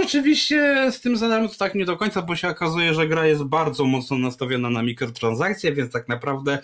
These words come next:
e, za darmo masz tylko możliwość jej odpalenia, <laughs> tak na dobrą sprawę.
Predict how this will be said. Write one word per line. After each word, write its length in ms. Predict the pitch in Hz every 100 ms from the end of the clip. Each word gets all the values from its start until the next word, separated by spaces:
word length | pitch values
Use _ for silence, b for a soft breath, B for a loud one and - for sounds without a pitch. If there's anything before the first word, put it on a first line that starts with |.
| 220 226 - _ _ -
e, 240 | 90 101
za 140 | 104 131
darmo 320 | 175 175 160
masz 240 | 135 127
tylko 240 | - 139 135
możliwość 420 | 127 120 135 135
jej 80 | 127
odpalenia, 680 | 117 - 117 113 101 95 131 190 -
<laughs> 220 | 165 -
tak 160 | 123 127
na 120 | 117
dobrą 320 | 117 113 120
sprawę. 420 | - 120 107 98